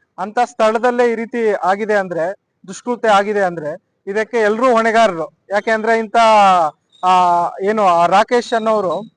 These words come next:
ಸಾಮಾನ್ಯ ವ್ಯಕ್ತಿ ಅಲ್ಲ, ಸೀನಿಯರ್ ಡೆಸಿಗ್ನೇಟೆಡ್. ಸೀನಿಯರ್ ಡೆಸಿಗ್ನೇಟೆಡ್ ಅಂತ ಆದ್ರೆ ಅವ್ರನ್ನ ಜಡ್ಜಸ್ಸೇ ಅಪಾಯಿಂಟ್ ಮಾಡೋದು. ಏನು ನಿಮ್ಮ ಅರ್ಹತೆ ನೋಡಿ ನಾವು ಸೀನಿಯರ್ ಅಂತ ಘೋಷಣೆ ಮಾಡಿ ಅಪಾಯಿಂಟ್ ಮಾಡುತ್ತೀವಿ. ಅಂತ ಸುಪ್ರೀಂ ಕೋರ್ಟ್ ಅಂತ ಸೀನಿಯರ್ ಡೆಸಿಗ್ನೇಷನ್ ಏನಿದೆ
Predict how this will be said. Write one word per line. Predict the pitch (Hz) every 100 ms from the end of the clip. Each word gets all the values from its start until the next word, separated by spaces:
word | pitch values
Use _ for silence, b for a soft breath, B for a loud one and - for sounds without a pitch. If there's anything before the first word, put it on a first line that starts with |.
| -
ಸಾಮಾನ್ಯ | 226 254 247
ವ್ಯಕ್ತಿ | 220 214 220
ಅಲ್ಲ, | 190 151
ಸೀನಿಯರ್ | - 240 240 233
ಡೆಸಿಗ್ನೇಟೆಡ್. | 196 190 196 214 202 175 131 135 - - _ _
ಸೀನಿಯರ್ | 262 262 269 240
ಡೆಸಿಗ್ನೇಟೆಡ್ | 233 262 220 247 247 226
ಅಂತ | 226 233
ಆದ್ರೆ | 208 220 190 208 247 _ _ -
ಅವ್ರನ್ನ | 214 233 240 220 165 147
ಜಡ್ಜಸ್ಸೇ | 214 226 254 277
ಅಪಾಯಿಂಟ್ | 247 247 247 226
ಮಾಡೋದು. | 220 202 156 - _ _ -
ಏನು | 202 240 240
ನಿಮ್ಮ | 220 220
ಅರ್ಹತೆ | 214 220 247 254
ನೋಡಿ | 247 247 247 262
ನಾವು | 240 233
ಸೀನಿಯರ್ | 262 254 247
ಅಂತ | 233 233 151 -
ಘೋಷಣೆ | 214 247 254
ಮಾಡಿ | 233 233 240 294 - -
ಅಪಾಯಿಂಟ್ | 196 254 262
ಮಾಡುತ್ತೀವಿ. | 226 220 214 202 156 _ _ -
ಅಂತ | 214 240
ಸುಪ್ರೀಂ | 254 233 294
ಕೋರ್ಟ್ | 269 262 247
ಅಂತ | 247
ಸೀನಿಯರ್ | 233 269 269 254
ಡೆಸಿಗ್ನೇಷನ್ | 240 254 240 240 240
ಏನಿದೆ | 220 226 196